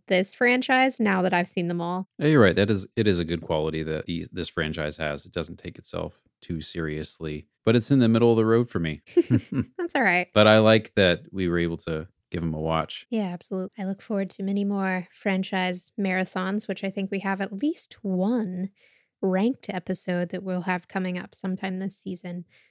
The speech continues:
Speaker 1: So we will be hitting a longer franchise. We just wanted to do more of a retrospective on this guy.
Speaker 2: Yeah.
Speaker 1: That takes us,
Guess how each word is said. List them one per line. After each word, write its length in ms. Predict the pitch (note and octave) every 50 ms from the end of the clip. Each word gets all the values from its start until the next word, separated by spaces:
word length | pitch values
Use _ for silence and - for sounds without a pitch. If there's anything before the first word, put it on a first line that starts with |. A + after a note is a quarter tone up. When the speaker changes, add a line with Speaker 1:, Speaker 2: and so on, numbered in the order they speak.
| _ _
Speaker 1:
So 140 | _ - F#3
we 100 | F#3 F#3+
will 200 | F3+ F#3 F#3 F#3
be 160 | F3+ F#3+ F3+ E3+
hitting 260 | F3 F3 E3+ E3+ - - _
a 80 | - F#3+
longer 460 | F#3+ G3 G3 G3+ G3+ G3 F#3+ F#3 F3
franchise. 800 | - - F3+ E3+ E3+ E3+ - F3+ E3 E3 E3 E3 - - - _ _ -
We 80 | G3+
just 160 | F#3 E3+ -
wanted 240 | - E3+ E3 E3+ E3+
to 80 | - -
do 80 | -
more 160 | G3 G3 F#3+ F#3+
of 100 | F#3+ G#3
a 80 | G3
retrospective 800 | - - F#3+ - - - G#3 - - - G3+ G3 - - G#3+ G#3
on 140 | G#3 G3+ G3+
this 180 | G#3+ - -
guy. 300 | - - F#3+ G#3 - - _ _ _ - -
Speaker 2:
Yeah. 280 | F3+ E2+ D#2+ - - - - _ _ _
Speaker 1:
That 220 | A#3+ C4+ C4+ B3+
takes 280 | - C4 A3+ G#3+ - -
us, 460 | G#3+ G3+ G3+ G3+ - - - - -